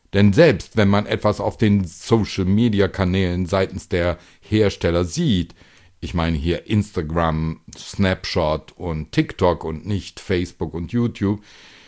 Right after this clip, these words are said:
die von den Jugendlichen ja akzeptiert und rezipiert werden, dann sind es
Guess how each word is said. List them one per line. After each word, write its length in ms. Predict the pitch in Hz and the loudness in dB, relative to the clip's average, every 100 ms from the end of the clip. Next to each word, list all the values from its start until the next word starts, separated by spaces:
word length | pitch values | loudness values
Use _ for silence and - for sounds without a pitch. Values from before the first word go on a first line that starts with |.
| - _ _ _ - | -20 _ _ _ -2
die 100 | 117 | -2
von 240 | - 113 | 2 4
den 280 | 110 104 - _ _ - | 6 4 0 _ _ -10
Jugendlichen 880 | 110 104 117 120 107 110 - 104 | -2 2 4 2 2 2 2 4
ja 240 | 101 95 - | 4 2 -2
akzeptiert 800 | - - 92 - - 131 123 - | -10 -6 -6 -6 -4 2 2 2
und 320 | 156 135 110 | 2 2 2
rezipiert 760 | 147 - 113 - 82 73 - | 0 0 -4 -4 -8 -8 -8
werden, 600 | 80 76 76 98 110 123 _ _ _ _ | -6 -6 -6 -6 -6 -6 _ _ _ _
dann 160 | - 110 | -2 0
sind 180 | 139 123 | 0 -2
es 160 | 113 | -4